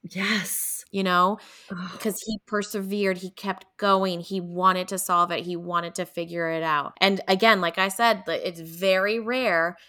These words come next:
Speaker 2: that you have the cards and you can't solve it. I've only had it,
Speaker 1: Wow.
Speaker 2: like, once in the four years that I've taught this game.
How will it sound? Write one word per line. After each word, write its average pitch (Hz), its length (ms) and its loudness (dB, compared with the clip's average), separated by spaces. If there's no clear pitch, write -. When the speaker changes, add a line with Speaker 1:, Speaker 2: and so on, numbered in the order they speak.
Speaker 2:
that 185 180 -2
you 185 160 0
have 180 340 2
the 190 60 -2
cards 180 420 2
and 170 120 -8
you 165 60 -10
can't 165 340 -10
solve 147 280 -6
it. 123 140 -10
I've 175 160 0
only 175 280 4
had 170 200 0
it, 165 80 -4
Speaker 1:
Wow. 160 60 -6
Speaker 2:
like, 165 180 0
once 185 640 2
in 185 260 2
the 180 120 2
four 180 340 4
years 180 360 4
that 180 100 0
I've 165 180 0
taught 165 300 2
this 160 180 -4
game. 190 540 0